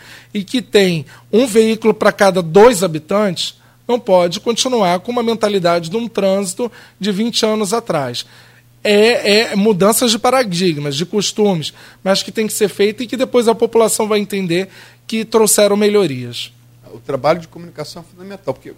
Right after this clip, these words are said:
Speaker 2: eu vou te dizer como motorista. É, se, se, se você tiver na Avenida, na Avenida de Março, se tiver a sessenta e um carro tiver na pista esquerda com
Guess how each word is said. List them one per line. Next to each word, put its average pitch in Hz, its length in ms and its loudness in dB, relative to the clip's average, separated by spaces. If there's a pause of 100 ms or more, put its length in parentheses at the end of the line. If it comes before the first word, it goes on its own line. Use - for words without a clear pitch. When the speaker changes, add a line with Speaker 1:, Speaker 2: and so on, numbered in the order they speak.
(480)
Speaker 2:
eu 123 80 -8
vou 123 100 -18
te 143 140 -20
dizer 160 160 -12
como 175 180 -12
motorista. 160 640 -8 (400)
É, 90 40 -20 (1600)
se, 147 160 -18
se, 156 300 -14
se - 100 -18
você 160 180 -12
tiver 202 180 -2
na 190 60 -4
Avenida, 170 240 -10 (160)
na 127 120 -8
Avenida 135 200 -8
de 131 120 -14
Março, 107 380 -12
se - 60 -18
tiver 117 920 -2 (180)
a - 60 -20
sessenta 139 640 -8 (1200)
e - 60 -10
um 135 100 -6
carro 147 300 2
tiver 135 280 -8
na 131 120 -6
pista 160 340 -18
esquerda 120 520 -12
com 127 240 -18